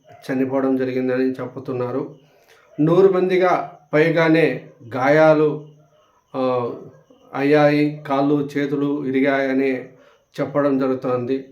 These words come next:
వాళ్ళందరినీ కానీ ఉటావిడిగానే అక్కడుండే ప్రభుత్వం కానీ తొందరగా స్పందించి వాళ్ళందరినీ కానీ సేఫ్గా వాళ్ళందరినీ అంబులెన్స్‌లు పిలిపించి వాళ్ళందరినీ హాస్పిటల్కి,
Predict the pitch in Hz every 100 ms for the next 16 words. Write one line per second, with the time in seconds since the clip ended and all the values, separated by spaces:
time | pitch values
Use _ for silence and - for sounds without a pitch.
0 | _ _ _ - 131 139 156 190 202 190
1 | 185 170 170 135 - - 139 139 180 170
2 | 160 151 147 143 143 117 - - _ _
3 | _ _ _ _ - 151 156 156 165 165
4 | 165 156 156 160 147 143 143 143 131 -
5 | - _ _ _ _ _ _ 170 156 190
6 | 196 180 139 - - - 147 151 160 143
7 | 165 147 113 - - _ _ _ _ -
8 | 127 143 170 180 175 156 151 147 127 -
9 | - _ _ _ _ - - 160 180 175
10 | 170 156 - 139 135 147 151 151 156 -
11 | 135 147 156 151 151 135 139 131 135 135
12 | 143 127 - - _ 127 131 151 170 170
13 | 160 127 147 147 170 160 156 151 156 139
14 | - -